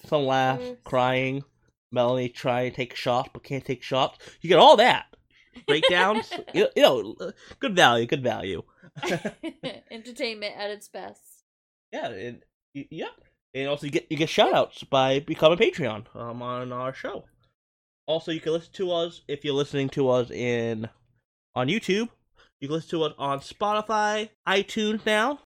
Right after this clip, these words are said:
Speaker 1: We're also on
Speaker 2: On iHeartRadio yet?
Speaker 1: Nope. Uh, we'll be on iHeartRadio in a few weeks.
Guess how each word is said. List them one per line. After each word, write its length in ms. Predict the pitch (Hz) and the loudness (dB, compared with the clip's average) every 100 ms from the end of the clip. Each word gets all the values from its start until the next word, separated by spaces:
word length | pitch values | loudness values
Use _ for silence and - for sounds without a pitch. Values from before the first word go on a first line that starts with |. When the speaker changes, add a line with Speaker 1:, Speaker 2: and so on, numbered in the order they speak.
| - | -8
Speaker 1:
We're 80 | 139 | -6
also 680 | 147 151 - 160 147 139 - | -4 -4 -2 -2 0 -2 -6
on 600 | 135 131 123 113 120 202 _ _ _ _ _ _ _ _ | -6 -6 -6 -8 -10 -14 _ _ _ _ _ _ _ _
Speaker 2:
On 80 | 226 | -20
iHeartRadio 640 | 233 226 247 240 233 247 254 | -18 -18 -16 -16 -14 -14 -16
yet? 240 | 262 269 _ _ _ - | -18 -20 _ _ _ -10
Speaker 1:
Nope. 280 | 131 160 - | -6 -6 -4
Uh, 140 | 143 143 | -4 0
we'll 140 | 151 | 0
be 140 | 151 | 2
on 240 | 165 143 151 | 2 2 0
iHeartRadio 320 | 156 139 147 | 0 -2 -2
in 60 | 143 | -2
a 40 | |
few 180 | - 156 | -2 0
weeks. 460 | 127 135 - - | 0 -4 -8 -14